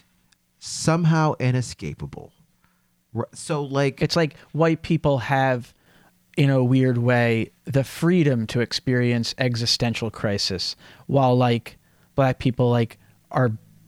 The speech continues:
Speaker 2: often barely given time for it in some times.
Speaker 1: Absolutely. I got,
Speaker 2: Broad
Speaker 1: like I
Speaker 2: strokes,
Speaker 1: said,
Speaker 2: of course.
Speaker 1: I lost a cousin who was murdered. So in the myth of being Black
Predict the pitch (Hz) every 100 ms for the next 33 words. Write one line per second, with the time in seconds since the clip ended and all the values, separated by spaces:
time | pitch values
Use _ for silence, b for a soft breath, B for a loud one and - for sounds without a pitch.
0 | _ - - 131 127 - 127 113 120 117
1 | 113 120 110 107 - 104 90 - 90 90
2 | 92 - 87 73 - 64 - 131 127 -
3 | 98 80 85 85 _ _ _ _ 120 110
4 | 107 127 120 123 123 113 107 - 101 -
5 | _ - 120 113 104 104 107 - 107 101
6 | 104 104 110 - - 110 101 101 98 98
7 | 98 - _ _ - 110 98 107 101 101
8 | 113 113 _ b b b - 127 127 127
9 | 139 - - 117 107 113 107 104 95 90
10 | 98 -